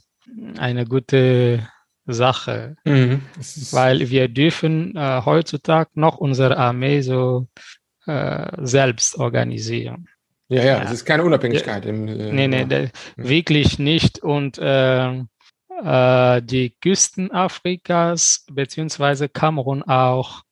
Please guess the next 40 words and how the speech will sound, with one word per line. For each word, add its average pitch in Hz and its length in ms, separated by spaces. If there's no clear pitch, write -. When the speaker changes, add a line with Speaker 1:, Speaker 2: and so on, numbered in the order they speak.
Speaker 1:
ist - 500
total 165 720
in 147 280
den, 131 340
die 123 120
Händen 156 440
von 127 320
Bolloré. 123 480
Ich 180 220
weiß 127 200
nicht, 131 200
ob 123 160
du 120 180
diese 131 260
Unternehmen 131 580
schon 151 300
kennst, 147 500
Speaker 2:
Nee, 123 80
Speaker 1:
aber 127 360
Speaker 2:
Bolloré? 117 420
Nee, 131 200
sag 127 220
mir. - 80
Speaker 1:
Ja, 143 300
Bolloré, 139 440
das 156 260
ist, 147 280
äh, 135 540
wenn 143 160
es 151 160
einen 139 220
Flughafen 147 1040
in 127 320
irgendwelche 143 840
ehemalige 139 680
französische 131 640
Kolonie 127 460
gibt, 139 260
dann 123 340
Speaker 2:
Ja. 147 300